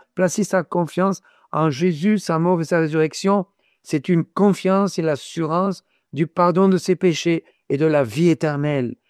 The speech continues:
C'est l'assurance et anticipation d'une vie future dans l'éternité avec Christ,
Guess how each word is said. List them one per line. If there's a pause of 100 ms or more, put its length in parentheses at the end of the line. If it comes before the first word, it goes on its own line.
(180)
C'est
l'assurance (320)
et
anticipation (380)
d'une
vie
future
dans
l'éternité
avec
Christ,